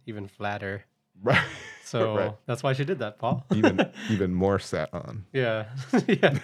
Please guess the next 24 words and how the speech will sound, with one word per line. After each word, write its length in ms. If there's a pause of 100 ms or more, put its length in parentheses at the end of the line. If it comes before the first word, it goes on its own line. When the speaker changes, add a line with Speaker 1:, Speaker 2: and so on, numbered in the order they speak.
Speaker 1:
Did 260
you 60
sit 200
on 120
it 200
twice? 500
Speaker 2:
Yeah. 360
Speaker 1:
<laughs> 1900
That's 180
kind 180
of 40
the 100
end 240
of 180
the 220
signature 340
bakes. 440
We 80
get 140
some 120
comments 320
from 80
the 60
bakers. 600